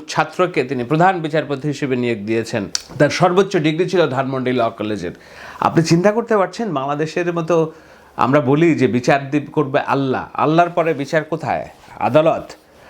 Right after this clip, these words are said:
তো আদালতেই যদি আপনি এমন ব্যক্তিদেরকে নিয়োগ দিয়ে একটা রাষ্ট্রযন্ত্রকে মেরে ফেলার জন্য যদি কারোর ব্রেন চাইল্ড থেকে থাকে, শেখ হাসিনার পরামর্শদাতা এবং আনিসুল হক।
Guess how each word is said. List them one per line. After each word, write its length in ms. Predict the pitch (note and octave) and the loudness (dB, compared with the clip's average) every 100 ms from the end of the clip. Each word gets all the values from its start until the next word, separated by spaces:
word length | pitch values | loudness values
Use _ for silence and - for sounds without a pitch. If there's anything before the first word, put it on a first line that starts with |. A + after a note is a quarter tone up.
| - - - | -20 -20 0
তো 80 | |
আদালতেই 840 | - A#2+ D#3+ G#3 A#3+ A#3+ F#3 E3+ F#3 | 2 4 4 4 2 2 0 0 -2
যদি 460 | E3 D#3 F3 D#3 D3 | -4 0 0 0 -2
আপনি 580 | - B2+ - E3+ D3+ | -2 -4 -2 0 0
এমন 440 | A#2 A#2 D3 A3+ A3 | -2 -2 2 2 0
ব্যক্তিদেরকে 600 | F3+ - F#3+ F3+ - F3 | -6 -6 -4 -2 -2 -4
নিয়োগ 260 | C3+ D3 | 0 0
দিয়ে 480 | D3 D3 D3 C3 C3 | 0 0 0 2 2
একটা 240 | A#2 A#2 A#2 | 0 0 -2
রাষ্ট্রযন্ত্রকে 1000 | G#2+ - C3+ A#2+ A#2+ D#3+ D#3 E3 C3 D3 - - - _ | -2 -4 -2 -2 -2 -2 0 0 0 -4 -14 -20 -20 _
মেরে 300 | F#2+ C3 G3+ | 2 4 4
ফেলার 400 | A3 G#3 G#3 E3 | 2 2 2 0
জন্য 560 | C#3+ C#3+ C#3 B2 D#3 F3 | -4 -6 -4 -4 -4 -4
যদি 260 | A#2 A#2 B2 - | -4 -4 -4 -2
কারোর 320 | - A#2 F#3+ B2 | 0 2 2 0
ব্রেন 320 | F2 B2 D#3 | 2 2 2
চাইল্ড 280 | D#3 C#3 B2+ | 2 0 -2
থেকে 200 | A#2+ A2 | -6 -6
থাকে, 320 | - G2 - | -6 -6 -6
শেখ 240 | - A2 A#2+ | -4 -2 -2
হাসিনার 360 | A#2+ C#3+ E3+ | -2 0 0
পরামর্শদাতা 880 | G3 G#2+ G#2 A2 - C#3 C#3+ G#3+ G#3+ | 0 -2 -2 -4 -4 -2 -2 -2 -6
এবং 360 | A2+ G#2+ F3 | -4 -4 -4
আনিসুল 360 | F#2 F2 - F2+ | -6 -8 -6 -4
হক। 140 | G2 | -4